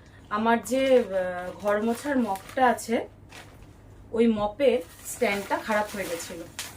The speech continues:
তো মিশোতে আমি ওটা অর্ডার করেছিলাম। আজকে এই মপটা এসে গেছে। ঠিক আছে, মিশোতে কিন্তু জিনিসের দাম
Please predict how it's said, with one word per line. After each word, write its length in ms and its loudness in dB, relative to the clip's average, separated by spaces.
তো 300 -2
মিশোতে 380 0
আমি 140 2
ওটা 160 0
অর্ডার 300 4
করেছিলাম। 580 -4
আজকে 400 -2
এই 80 -2
মপটা 400 -2
এসে 280 0
গেছে। 320 -10
ঠিক 200 -6
আছে, 220 -2
মিশোতে 440 2
কিন্তু 260 -2
জিনিসের 560 0
দাম 340 4